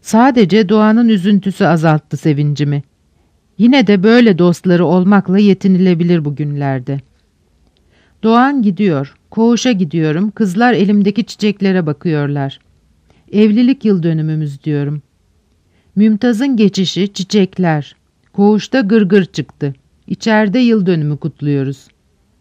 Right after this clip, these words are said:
Nikahlanmasaydık daha mı iyiydi, ne diyorum?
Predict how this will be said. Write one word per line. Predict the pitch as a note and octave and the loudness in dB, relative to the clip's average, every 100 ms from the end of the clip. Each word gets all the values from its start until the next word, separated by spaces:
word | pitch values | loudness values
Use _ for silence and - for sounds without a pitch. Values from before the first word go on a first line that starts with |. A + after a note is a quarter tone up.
| _ _ _ _ _ | _ _ _ _ _
Nikahlanmasaydık | F#3+ G3+ A#3+ B3 C4 C#4 C4 G3 F3 E3 G3 - | -2 0 2 2 2 2 0 0 -2 -4 -4 -2
daha | G3 G#3+ | 0 2
mı | C4+ | 0
iyiydi, | C#4 A3+ F#3+ D3+ E3+ | 0 0 0 0 -2
ne | F#3 F3+ | -2 -2
diyorum? | F3+ D3+ C#3+ D3 | -2 -2 -4 -8